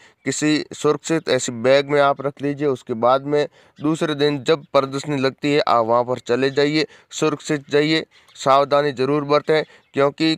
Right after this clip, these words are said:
कई बार क्या होता है किसी के साथ ऐसे घटना हो जाती है, लूट भी हो जाती है। ऐसे लोगों से सावधान रहें, भरोसे के आदमी के साथ चलें, क्योंकि कई बार अपने भी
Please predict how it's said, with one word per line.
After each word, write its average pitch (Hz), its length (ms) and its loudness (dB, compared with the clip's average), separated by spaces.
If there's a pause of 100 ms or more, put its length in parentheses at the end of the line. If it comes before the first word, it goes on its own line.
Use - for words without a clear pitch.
कई 156 180 2
बार 147 260 2
क्या 143 160 -2
होता 135 300 0
है 143 120 0
किसी 139 300 -10
के 139 120 -6
साथ 139 300 2
ऐसे 135 340 0
घटना 120 320 -2
हो 131 120 2
जाती 131 300 0
है, 131 80 0
लूट 131 320 -2
भी 127 140 -6
हो 127 120 0
जाती 123 300 -2
है। 143 80 0
ऐसे 127 260 -2
लोगों 120 280 -4
से 120 120 -12
सावधान 131 500 0
रहें, 143 180 0 (320)
भरोसे 131 480 2
के 151 160 0
आदमी 131 320 2
के 131 140 -4
साथ 127 300 2
चलें, 139 300 0 (340)
क्योंकि 135 320 0
कई 151 240 0
बार 147 280 4
अपने 147 340 -2
भी 135 260 -4